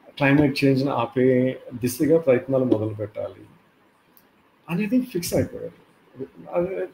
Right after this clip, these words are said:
చాలా మంచి, ఆ, ఆ, ఇది step అన్నమాట.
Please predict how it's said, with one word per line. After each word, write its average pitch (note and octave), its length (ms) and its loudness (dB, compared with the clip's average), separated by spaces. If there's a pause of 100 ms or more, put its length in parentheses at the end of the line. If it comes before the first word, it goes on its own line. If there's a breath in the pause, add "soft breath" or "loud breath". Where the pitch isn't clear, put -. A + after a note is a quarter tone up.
(120)
చాలా F#3+ 160 2
మంచి, E3+ 720 2
ఆ, C#3+ 60 2 (360)
ఆ, A2+ 380 -2 (420)
ఇది B2 120 -8
step - 320 0
అన్నమాట. G#2 120 -4